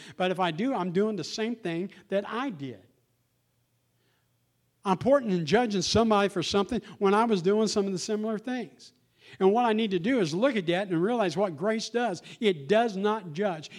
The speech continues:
If you're sitting here and you're judging any area, some of you got differences that come up in family, in friends, in relationships, and you've, because of what's happened in the past or whatever, and we've judged them and we're mad at them. Listen,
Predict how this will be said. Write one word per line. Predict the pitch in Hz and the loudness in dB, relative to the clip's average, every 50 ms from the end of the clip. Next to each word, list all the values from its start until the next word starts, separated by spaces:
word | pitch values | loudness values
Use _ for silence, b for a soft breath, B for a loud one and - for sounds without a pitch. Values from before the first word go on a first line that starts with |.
| 160 | -8
If | B 202 180 | B -4 -2
you're | 202 240 254 | -2 -2 -2
sitting | - - - 277 269 262 262 240 | -2 -2 0 0 2 2 2 2
here | 208 226 226 226 - B B 151 | 2 0 0 -2 -4 B B 0
and | 220 190 170 170 | 2 2 4 4
you're | 190 233 277 254 | 4 4 2 2
judging | 185 143 143 208 247 247 233 196 202 220 226 226 | 0 0 2 4 4 4 4 2 2 0 0 -2
any | 220 226 240 247 269 277 277 269 214 | -4 -2 0 2 4 4 2 2 0
area, | 226 247 247 240 214 180 156 147 B B | -2 -2 0 2 2 2 2 0 B B
some | B - 285 285 | B -8 -6 -6
of | 277 262 247 | -4 -4 -4
you | 226 | -2
got | 208 220 214 202 170 170 | 0 0 0 0 -2 -2
differences | 214 226 208 220 - 185 170 - 175 151 - B 170 B | -2 -2 -2 0 -2 -2 -2 -2 -4 -8 -10 B -6 B
that | - 208 202 | 0 0 2
come | - 233 214 | 2 2 2
up | 208 208 - 220 | 2 2 4 2
in | 202 175 | 2 2
family, | - - 220 226 240 220 175 139 113 113 B B B B | 2 2 2 2 2 0 -2 -4 -8 -10 B B B B
in | 180 175 170 | 0 0 0
friends, | 175 - 185 185 208 240 262 214 156 139 135 139 - - b b b b b | -2 -6 -2 0 2 4 4 2 0 -2 -6 -12 -16 -16 b b b b b
in | 165 165 | 2 4
relationships, | 160 170 180 190 220 269 - - 202 190 - - 190 180 175 - - B B B B B | 4 4 6 6 4 4 2 0 -2 -2 -2 0 0 0 0 -2 -8 B B B B B
and | 180 180 185 | 2 2 4
you've, | 202 202 170 - B B B | 2 2 0 -2 B B B
because | 160 139 - 190 220 214 160 160 | -10 -4 0 0 2 2 2 0
of | 151 | 0
what's | 147 170 208 214 - | 2 4 2 2 2
happened | 185 202 214 208 214 196 180 | 2 0 0 0 0 0 0
in | 160 | 0
the | 147 | 0
past | - 185 208 214 202 - 185 | 0 0 0 0 -2 -2 -4
or | |
whatever, | 175 190 196 208 202 190 B B 160 B | -2 -2 0 -2 -2 -4 B B -6 B
and | 175 165 185 | -2 0 0
we've | 202 180 135 | -2 -4 -2
judged | 113 147 185 214 208 180 156 | 0 2 4 4 4 2 0
them | 165 190 202 214 190 | 0 0 0 0 0
and | 160 156 | -2 -2
we're | 165 170 | -2 -2
mad | 165 175 202 220 214 | -2 0 0 0 2
at | 214 202 208 | 0 0 0
them. | 226 220 208 214 B B B 190 | 0 -2 -2 -2 B B B -2
Listen, | 220 262 - - 160 | 0 0 0 -2 -8